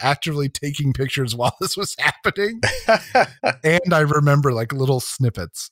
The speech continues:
Speaker 1: and little bits.
Speaker 2: Well, that's great. She has candid photos of that kind of interaction.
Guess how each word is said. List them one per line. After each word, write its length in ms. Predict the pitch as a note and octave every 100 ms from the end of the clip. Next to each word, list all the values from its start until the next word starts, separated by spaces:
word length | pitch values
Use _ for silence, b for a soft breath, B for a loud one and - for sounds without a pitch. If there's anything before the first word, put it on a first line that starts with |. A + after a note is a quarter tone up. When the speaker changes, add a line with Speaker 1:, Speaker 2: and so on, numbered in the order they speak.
| -
Speaker 1:
and 80 | A#2
little 160 | B2
bits. 500 | A#2+ G#2 G#2+ - - _ _ -
Speaker 2:
Well, 100 | A#2
that's 100 | -
great. 220 | A#2+ -
She 80 | A2+
has 100 | F#2
candid 420 | - G#2 G2+ F2
photos 320 | G2+ G2 G2
of 80 | F2
that 180 | D#2 D2
kind 140 | F2 E2+
of 100 | D#2+
interaction. 720 | D#2 D2+ E2+ - C#2 C#2+